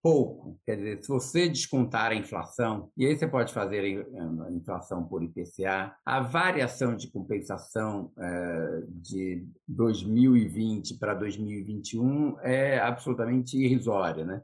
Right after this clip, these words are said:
Nós podemos considerar que a revu-, a, a remuneração foi mantida, né? Mas tampouco houve, o que era uma hipótese também razoável, né? Uma redução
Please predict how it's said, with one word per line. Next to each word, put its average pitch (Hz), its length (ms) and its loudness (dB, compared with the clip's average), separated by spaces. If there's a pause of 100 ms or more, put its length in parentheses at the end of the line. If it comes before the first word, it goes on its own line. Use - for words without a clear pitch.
Nós 127 160 4
podemos 131 400 2
considerar 123 540 0
que 143 100 -6
a 131 60 0
revu-, 123 320 -2
a, 104 560 2 (100)
a 92 840 -2 (340)
remuneração 123 800 2
foi 131 200 0
mantida, 123 640 2
né? 98 220 -4 (320)
Mas 156 260 0
tampouco 190 680 6
houve, 160 560 6
o 143 40 -6
que - 140 -4
era 117 160 2
uma 117 100 0
hipótese 113 640 0
também 98 300 -2
razoável, 117 760 0
né? 120 140 0
Uma 127 180 4
redução 143 840 2